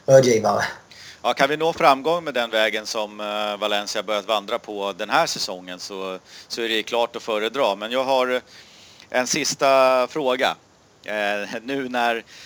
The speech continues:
Speaker 2: kritiken mot Peter Lim i alla fall offentligt har, eh, tystnat något, finns det en framtid i,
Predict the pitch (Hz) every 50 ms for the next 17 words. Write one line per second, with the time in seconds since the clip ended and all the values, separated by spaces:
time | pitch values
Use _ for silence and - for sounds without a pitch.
0 | - - - - - - 139 135 - - 151 151 147 - - - 143 123 117 113
1 | 113 110 - - 120 113 - - 117 113 127 127 117 110 107 104 - 113 117 110
2 | 110 110 107 - 123 120 117 117 - 117 - - 147 147 147 151 139 - - 123
3 | 120 113 - 123 117 113 110 110 110 110 107 107 107 104 - - 131 117 - -
4 | - - 143 135 - - 123 110 101 95 92 95 92 - _ _ _ - - 151
5 | 165 226 247 - - 175 156 143 127 - 165 147 135 127 120 - 175 165 143 127
6 | 139 135 135 127 127 123 120 123 120